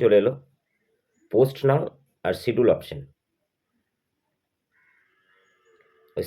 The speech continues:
শিডিউল for later। তো আমি যেহেতু শিডিউল করে রাখবো তাই এই যে শিডিউল for later এর বাঁ দিকে যে গোল ঘরটি আছে এখানে আমি টাচ করে দেব। এবার দেখুন এই যে একটা ক্যালেন্ডার চলে এলো।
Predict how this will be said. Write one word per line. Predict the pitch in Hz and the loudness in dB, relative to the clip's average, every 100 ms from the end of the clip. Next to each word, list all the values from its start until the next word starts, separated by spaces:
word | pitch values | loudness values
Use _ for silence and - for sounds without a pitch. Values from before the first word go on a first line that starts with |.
| - | -4
শিডিউল | 139 165 165 - | 2 4 4 4
for | 127 139 123 | 4 4 2
later। | 85 76 - _ _ _ _ _ _ _ _ _ _ _ _ _ _ - | 0 -2 -14 _ _ _ _ _ _ _ _ _ _ _ _ _ _ 2
তো | 117 | 4
আমি | 135 135 | 6 6
যেহেতু | 151 139 | 4 2
শিডিউল | 131 156 151 | -2 2 6
করে | 143 120 | 8 6
রাখবো | 95 139 - _ | 2 -6 -12 _
তাই | 107 110 | 4 4
এই | 107 | 4
যে | - | -2
শিডিউল | 127 131 139 | -2 0 0
for | 135 120 110 | 2 2 2
later | 110 131 - _ _ | 2 -4 -8 _ _
এর | 90 101 | 0 2
বাঁ | 101 | 2
দিকে | 104 107 | 2 2
যে | 104 - - _ _ _ _ _ - | 0 -2 -8 _ _ _ _ _ 0
গোল | 101 113 107 | 4 6 4
ঘরটি | 104 - 107 | 2 4 2
আছে | - 135 | 2 -2
এখানে | 101 98 | 2 2
আমি | 110 | 2
টাচ | 85 82 | 0 -2
করে | 73 67 | -2 -2
দেব। | 65 - _ _ _ _ _ _ _ _ _ _ _ _ _ _ _ _ _ _ _ _ _ _ _ _ _ _ 110 | -4 -8 _ _ _ _ _ _ _ _ _ _ _ _ _ _ _ _ _ _ _ _ _ _ _ _ _ _ 4
এবার | 120 139 143 | 6 8 6
দেখুন | 107 113 - - | 6 0 -2 0
এই | 110 | 4
যে | 113 | 4
একটা | - 123 - | 4 2 2
ক্যালেন্ডার | 110 110 101 - | 4 6 4 2
চলে | 85 69 | 0 0
এলো। | 64 | -2